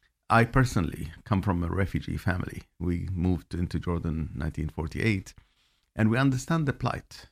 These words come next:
you know, of losing everything. So we go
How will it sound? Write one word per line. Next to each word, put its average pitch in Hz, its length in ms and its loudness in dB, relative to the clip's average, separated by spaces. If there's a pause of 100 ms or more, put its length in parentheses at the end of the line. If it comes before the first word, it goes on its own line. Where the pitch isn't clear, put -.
(140)
you 101 80 -2
know, 98 220 -2
of - 120 -6
losing 113 360 4
everything. 101 500 -4 (560)
So - 160 2
we 123 160 6
go 117 480 2